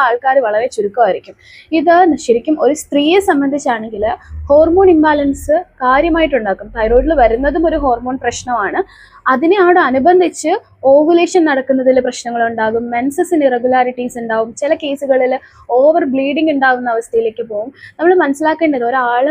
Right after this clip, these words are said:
ഒരു കുഞ്ഞ് ജനിക്കുമ്പോൾ ആദ്യം ഉണ്ടാവുന്ന ഗ്ലാൻഡ് തൈറോയ്ഡ് ഗ്ലാൻഡ് ആണ്. അതിൽ നിന്ന് നമുക്ക് മനസ്സിലാക്കണം അത് എത്രമാത്രം ഒരു ഹ്യൂമൻ ബോഡിയിൽ ഇമ്പോർട്ടന്റ് ആണെന്നുള്ളത്. കാരണം തലമുടി തൊട്ട് നമ്മുടെ കാൽപാദങ്ങൾ വരെ എല്ലാത്തിലും തൈറോയ്ഡ് ഗ്ലാൻഡിന് ഒരു ആക്ഷൻ വരുന്നുണ്ട്.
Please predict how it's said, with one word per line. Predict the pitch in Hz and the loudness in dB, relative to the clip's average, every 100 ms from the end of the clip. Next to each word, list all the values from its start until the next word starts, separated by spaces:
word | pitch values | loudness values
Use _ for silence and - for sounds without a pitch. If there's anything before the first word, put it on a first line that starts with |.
| 294 | 0
ഒരു | 269 285 | -2 -2
കുഞ്ഞ് | 269 302 277 | -2 -2 -2
ജനിക്കുമ്പോൾ | 254 - 277 285 - 262 | -4 -4 -4 -4 -2 -2
ആദ്യം | 294 330 349 | 0 0 0
ഉണ്ടാവുന്ന | 302 294 302 269 | 0 -2 -2 0
ഗ്ലാൻഡ് | 254 247 254 269 | 0 -2 -2 -2
തൈറോയ്ഡ് | 233 233 240 | 0 2 2
ഗ്ലാൻഡ് | 240 240 233 | 2 0 -4
ആണ്. | 202 - _ - - | -6 -8 _ -12 -4
അതിൽ | 262 330 | 0 2
നിന്ന് | 392 359 | 2 2
നമുക്ക് | 359 330 | 2 0
മനസ്സിലാക്കണം | 269 294 285 285 285 320 262 | -2 -2 -2 -2 -6 -6 -6
അത് | 262 254 | -2 -4
എത്രമാത്രം | - 330 339 320 302 - 320 403 - | -2 0 2 2 -2 -2 -2 -2 -4
ഒരു | 262 277 | -4 -4
ഹ്യൂമൻ | 254 269 311 311 247 | -4 -4 -2 -2 0
ബോഡിയിൽ | 247 294 277 220 277 - - - 254 | 0 0 -2 0 -2 -4 -10 -8 -2
ഇമ്പോർട്ടന്റ് | 269 285 294 285 | 2 2 0 -2
ആണെന്നുള്ളത്. | 240 254 233 202 196 - | -2 -2 -2 -2 -2 -2
കാരണം | 254 349 381 277 | -2 -2 -4 -2
തലമുടി | 262 294 311 359 381 | 0 2 2 2 2
തൊട്ട് | 311 - 269 370 262 | 0 -2 -4 -4 -4
നമ്മുടെ | 247 311 - | -6 -4 -2
കാൽപാദങ്ങൾ | 254 262 277 330 339 359 359 320 | 0 0 -2 0 2 4 4 2
വരെ | 233 262 381 - - _ _ | 0 -4 -8 -14 -20 _ _
എല്ലാത്തിലും | 247 277 339 415 403 302 339 | 0 2 4 4 2 0 0
തൈറോയ്ഡ് | 262 233 269 262 | 0 2 2 2
ഗ്ലാൻഡിന് | 233 226 247 | -2 -6 -4
ഒരു | 277 - 220 | -4 -2 -4
ആക്ഷൻ | 220 - 240 | -6 -10 -4
വരുന്നുണ്ട്. | 220 208 214 196 | -4 -4 -10 -12